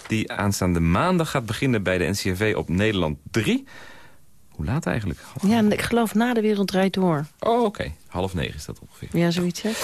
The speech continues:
Speaker 2: Kwart
Speaker 1: Ja.
Speaker 2: over acht. Hm.
Speaker 1: Zoiets. Ehm, ja, eh, daarin is Tamar te zien als actrice. Wien speelt ze daar. Maar, eh, we hadden het er net over dat zij ook, eh, regisseert. En, ehm,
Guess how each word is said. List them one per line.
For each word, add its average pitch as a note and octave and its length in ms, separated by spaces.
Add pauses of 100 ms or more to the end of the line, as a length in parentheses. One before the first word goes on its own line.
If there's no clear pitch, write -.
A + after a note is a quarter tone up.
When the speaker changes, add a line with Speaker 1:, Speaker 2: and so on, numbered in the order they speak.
(140)
Speaker 2:
Kwart - 160
Speaker 1:
Ja. - 80
Speaker 2:
over F#3+ 200
acht. - 240 (280)
Hm. F3+ 140
Speaker 1:
Zoiets. - 480
Ehm, D#3 920
ja, D3+ 220 (180)
eh, - 160 (140)
daarin B2+ 340
is A2 100
Tamar A2 460 (260)
te A2+ 120
zien G#2+ 340
als F#2 260
actrice. - 560 (600)
Wien D3+ 240
speelt D#3+ 300
ze D#3+ 120
daar. D#3 240 (380)
Maar, D3+ 300
eh, - 40
we - 140
hadden B2+ 100
het A#2+ 100
er A#2+ 60
net G2+ 160
over F2+ 220
dat E2+ 120
zij E2 180
ook, D#2+ 160
eh, D#2+ 100
regisseert. F2 600
En, A2 280
ehm, G2 320